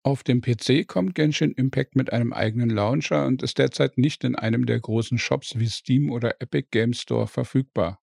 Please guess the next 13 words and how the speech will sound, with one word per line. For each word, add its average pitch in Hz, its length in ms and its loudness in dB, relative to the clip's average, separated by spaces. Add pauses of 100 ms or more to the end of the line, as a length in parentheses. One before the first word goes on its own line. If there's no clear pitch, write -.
Das 120 120 2
Spiel 147 200 2
läuft 147 260 2
extrem 113 460 -2
stabil 123 500 2
und 110 160 -4
kann 123 180 0
mit 123 160 0
vielen 151 260 0
verschiedenen 147 560 -2
Hardwareanforderungen 120 920 0
gut 131 180 -8
klarkommen 110 640 0